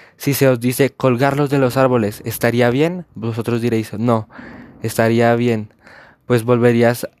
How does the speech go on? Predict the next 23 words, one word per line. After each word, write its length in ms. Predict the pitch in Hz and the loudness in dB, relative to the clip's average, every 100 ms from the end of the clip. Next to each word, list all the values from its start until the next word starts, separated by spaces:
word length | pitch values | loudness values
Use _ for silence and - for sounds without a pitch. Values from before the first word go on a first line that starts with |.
| _ - | _ -10
volveríais 840 | 127 123 123 120 123 135 147 - | -4 -2 0 0 0 0 -2 -2
a 120 | 117 | 0
ver 160 | 117 113 | 0 -2
sus 200 | 117 113 | -6 -4
rostros. 460 | 117 - 101 - - - - - - - - | -2 -2 -6 -6 -16 -20 -20 -20 -20 -20 -10
Si 160 | - 139 | 0 2
por 180 | 139 135 | 2 4
tercera 400 | 127 117 143 151 | 2 2 2 4
vez 280 | 139 - - - | 2 0 -14 -14
os 100 | - | -8
dice, 360 | 123 120 127 117 _ _ | -6 -4 -4 -6 _ _
estaría 500 | - 120 - 123 123 | -10 -4 0 2 4
bien 220 | 127 131 131 | 4 2 0
si 100 | 147 | -2
esparciésemos 800 | - 135 117 123 120 127 135 | 0 -2 0 -4 -2 -2 -4
sus 180 | - 120 | -6 -8
huesos 360 | 113 117 123 123 | -4 -2 -4 -8
por 200 | - 127 | -4 -2
el 140 | 113 | -2
río. 300 | 107 151 170 185 _ _ - - - - _ _ _ _ | 0 0 0 -6 _ _ -20 -20 -20 -20 _ _ _ _
Si 160 | - 135 | 0 2
eso 160 | 135 | 2
os, 240 | 156 - | -2 -4